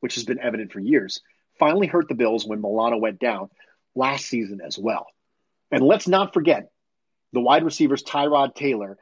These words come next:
and rookie Josh Allen were working with before Cole Beasley, John Brown, and Stefon Diggs came to town. I was wondering if you would be able to speak on why Sean McDermott approaches different positions the way he does,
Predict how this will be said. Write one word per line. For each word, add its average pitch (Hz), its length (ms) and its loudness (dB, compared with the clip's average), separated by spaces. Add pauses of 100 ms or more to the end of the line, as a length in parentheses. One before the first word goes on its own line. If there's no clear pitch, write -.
(140)
and 107 200 -10
rookie 135 240 -4
Josh 120 360 0
Allen 120 300 -2
were 104 100 -4
working 123 320 -2
with 95 180 -8
before 117 260 -8
Cole 143 260 4
Beasley, 113 400 -2 (280)
John 127 280 -4
Brown, 110 180 -2
and 101 80 -10
Stefon 101 380 -10
Diggs 95 160 -10
came 95 220 -12
to - 60 -20
town. 120 260 2 (1300)
I 131 120 4
was 123 140 4
wondering 107 520 2 (360)
if 131 120 -8
you 135 100 -2
would 160 100 -2
be 147 120 4
able 143 140 2
to 120 80 -2
speak - 480 -2 (400)
on 117 200 -2
why 131 280 2
Sean 151 340 0
McDermott 120 400 -4
approaches 123 440 -4
different - 260 -6
positions 107 360 -8
the 107 80 -2
way 104 160 -2
he 95 100 -6
does, 92 400 0